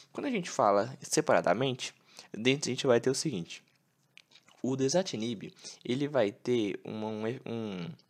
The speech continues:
ele vai poder causar efusões pleurais, edema pleural e prolongamento do intervalo Q T. Se eu falar intervalo Q T, você tem que pensar diretamente em questão cardíaca, que é aquele intervalo da questão do coração,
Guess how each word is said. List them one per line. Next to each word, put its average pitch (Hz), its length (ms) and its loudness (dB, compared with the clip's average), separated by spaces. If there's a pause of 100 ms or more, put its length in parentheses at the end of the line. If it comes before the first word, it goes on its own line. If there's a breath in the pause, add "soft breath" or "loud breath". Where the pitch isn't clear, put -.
(440 loud breath)
ele 117 140 -4
vai 117 100 -2
poder 113 340 -4
causar 104 580 0 (300 loud breath)
efusões 139 520 -2
pleurais, 101 680 2
edema 131 360 -2
pleural 107 540 0 (140)
e - 80 -4
prolongamento 127 680 -2
do 120 100 -8
intervalo 117 500 -2
Q 135 160 -8
T. - 220 -12 (220)
Se - 100 -4
eu 127 60 -2
falar 110 180 -2
intervalo 107 380 -4
Q 135 140 -8
T, 135 140 -8
você - 60 -14
tem 135 140 -10
que 135 60 -20
pensar 151 200 -12
diretamente 131 800 -8
em 117 320 -12
questão 120 380 -10
cardíaca, 127 540 -6 (440 loud breath)
que - 80 -6
é 113 40 -2
aquele 107 220 -4
intervalo 113 680 4
da 110 160 0
questão 107 580 -4
do 107 140 -8
coração, 120 800 0